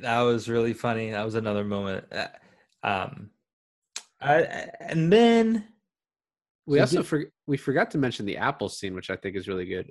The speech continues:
Speaker 2: It's unimportant, but I love him stealing the apple on his own and just, like, feeling so good about it. He's in love with Rachel Weisz,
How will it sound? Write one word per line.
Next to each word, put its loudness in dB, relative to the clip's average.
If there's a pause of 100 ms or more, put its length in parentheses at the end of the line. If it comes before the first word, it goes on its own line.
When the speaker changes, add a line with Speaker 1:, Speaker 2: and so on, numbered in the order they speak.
Speaker 2:
It's -16
unimportant, 0 (480)
but 4
I 4
love 4
him 2
stealing 0
the -2
apple -2
on -4
his -6
own -2 (340)
and -6
just, -4
like, 0
feeling 2
so 0
good 2
about 2
it. -2
He's -6
in -6
love -2
with -4
Rachel -2
Weisz, -2